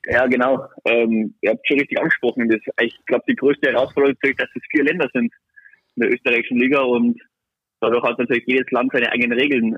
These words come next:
Ähm, jetzt in Österreich, ich glaub, wir sind mit eins fünf gestartet, jetzt sind wir bei tausend. Vorher sagen sie sogar, dass wir zweieinhalb haben dürfen.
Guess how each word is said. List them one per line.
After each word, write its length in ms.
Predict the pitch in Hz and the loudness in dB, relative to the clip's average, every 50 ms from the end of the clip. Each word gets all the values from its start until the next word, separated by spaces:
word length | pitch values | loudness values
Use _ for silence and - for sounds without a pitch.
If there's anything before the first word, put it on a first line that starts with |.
| - 107 | -2 -2
Ähm, 380 | 110 110 110 120 - 185 - - _ _ _ _ _ _ _ _ _ _ _ - | 0 0 2 2 0 -2 -2 -6 _ _ _ _ _ _ _ _ _ _ _ -14
jetzt 180 | - - - | -12 -6 -2
in 60 | 120 | 0
Österreich, 480 | 113 117 123 - 151 135 127 123 123 113 - - - - | 0 0 0 0 0 0 0 0 0 -2 -6 -10 -8 -4
ich 80 | 117 | -2
glaub, 140 | 113 117 113 | -2 -2 -2
wir 80 | 123 - | -2 -2
sind 120 | - 123 | 0 0
mit 120 | 123 110 - | 0 0 0
eins 240 | - 113 123 123 - | 0 -2 -2 -2 -2
fünf 200 | - 135 135 131 | -2 -2 -2 -2
gestartet, 440 | - - - 120 123 131 - - 127 | -4 -4 -2 0 0 0 0 -2 -2
jetzt 140 | 123 - - | -4 -2 -2
sind 80 | 135 123 | -2 0
wir 40 | |
bei 120 | 110 120 117 | 0 0 0
tausend. 480 | - 117 113 127 127 139 147 151 147 - _ _ _ _ _ _ _ _ _ _ _ _ _ _ | 0 0 0 0 0 0 -2 -2 -4 -6 _ _ _ _ _ _ _ _ _ _ _ _ _ _
Vorher 220 | - 120 120 120 - - | 0 0 2 0 0 0
sagen 160 | 120 123 120 | 0 0 0
sie 120 | 143 135 - | -2 -2 -2
sogar, 160 | - 131 131 | 0 0 0
dass 140 | 120 120 - | 0 0 0
wir 140 | 131 117 113 - - | -2 -2 -2 -2 -2
zweieinhalb 400 | 117 117 117 113 120 131 143 156 | -2 -2 0 0 -2 -2 0 -2
haben 180 | 160 143 143 135 | -2 -2 0 0
dürfen. 400 | 147 151 147 - 160 160 156 | 0 0 0 -2 -6 -8 -8